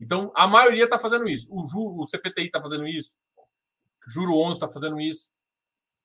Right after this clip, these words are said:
O único que não está fazendo exatamente isso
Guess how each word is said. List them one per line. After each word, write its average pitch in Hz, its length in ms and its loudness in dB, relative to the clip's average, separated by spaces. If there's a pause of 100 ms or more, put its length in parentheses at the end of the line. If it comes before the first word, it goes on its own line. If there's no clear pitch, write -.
(720)
O 233 120 6
único 339 180 2
que 254 120 -4
não 277 180 4
está - 280 4
fazendo 180 280 -2
exatamente 175 760 -2
isso - 220 -14